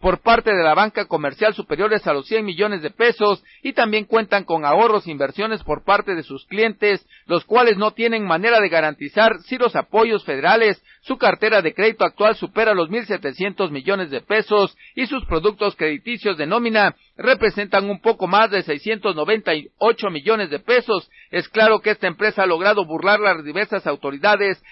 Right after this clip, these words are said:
desviando recursos destinados al campo. Ni la Comisión Nacional Bancaria de Valores ni fira se han pronunciado al respecto, pues desde el principio sus funcionarios han estado coludidos con esta red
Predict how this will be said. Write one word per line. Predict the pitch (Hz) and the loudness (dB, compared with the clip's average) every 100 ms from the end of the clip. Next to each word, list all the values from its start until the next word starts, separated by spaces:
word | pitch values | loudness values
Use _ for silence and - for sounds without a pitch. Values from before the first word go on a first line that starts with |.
| - | -10
desviando | 160 175 180 254 233 | -4 -2 0 2 2
recursos | 175 156 240 240 202 | 2 -2 -4 -4 -4
destinados | 165 143 143 175 208 214 - | -4 -6 -4 0 2 0 -2
al | 185 165 | -2 -2
campo. | - 226 240 233 202 - _ - | 2 0 0 2 2 0 _ -12
Ni | 156 160 | -4 -2
la | 147 | -2
Comisión | 151 147 143 208 | -4 -6 -4 -2
Nacional | 202 170 165 196 | -2 -4 -2 -2
Bancaria | 185 147 190 196 | -2 -2 0 0
de | 160 | 0
Valores | 135 196 220 | 2 2 2
ni | 165 135 | 0 -8
fira | - 247 214 160 - _ | -6 2 2 2 -4 _
se | 233 | 0
han | 220 | 2
pronunciado | 220 185 156 165 214 220 | 0 0 -2 0 2 2
al | |
respecto, | 165 139 - 247 240 - 180 - _ | 0 -4 -2 -2 0 0 -2 -2 _
pues | - 165 | -4 -2
desde | 170 156 | -2 -4
el | 160 | -4
principio | 151 156 - 151 214 | -6 -10 -8 -2 -2
sus | 175 160 | -2 -8
funcionarios | 156 147 160 202 208 202 | -10 -8 -2 0 0 -2
han | 202 | -4
estado | 190 - 208 208 | -4 0 0 0
coludidos | - 156 156 233 220 208 | -2 -2 -2 -2 -2 -2
con | 156 175 | -4 -6
esta | 202 151 | -4 -2
red | 160 208 | 0 0